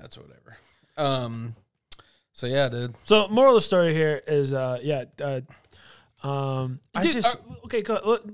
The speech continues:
Speaker 2: since we're on this topic, how are you gonna be with Charlie's husband? Do you feel like you're gonna be overly
Speaker 1: Uh,
Speaker 2: generous
Speaker 1: I mean, it depends on, uh,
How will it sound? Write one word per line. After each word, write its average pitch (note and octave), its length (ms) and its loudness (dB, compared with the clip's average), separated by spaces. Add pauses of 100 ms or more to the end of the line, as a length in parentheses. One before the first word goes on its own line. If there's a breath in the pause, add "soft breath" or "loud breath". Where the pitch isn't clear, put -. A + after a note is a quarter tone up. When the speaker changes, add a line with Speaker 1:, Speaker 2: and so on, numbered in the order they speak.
(120)
Speaker 2:
since C4 160 -8
we're A3 100 2
on F3 80 0
this D#3 80 -8
topic, - 340 -12 (960 soft breath)
how C#4 220 -4
are D#4+ 80 0
you G#3+ 260 2
gonna F#3+ 180 2
be D3 500 -2 (400)
with D#3 260 -6
Charlie's C#3+ 920 -2 (360)
husband? - 520 -6 (520)
Do D#3 80 -4
you D3+ 60 -2
feel D#3 220 0
like D3 200 0
you're D3 140 -2
gonna C#3+ 180 0
be C3+ 420 -4 (140)
overly D3 520 0
Speaker 1:
Uh, C3+ 80 -6
Speaker 2:
generous C3 680 -6
Speaker 1:
I - 20 -6
mean, C3 200 -6
it A#2+ 100 -10
depends A#2+ 460 -10
on, A#2 260 -10
uh, F2+ 140 -14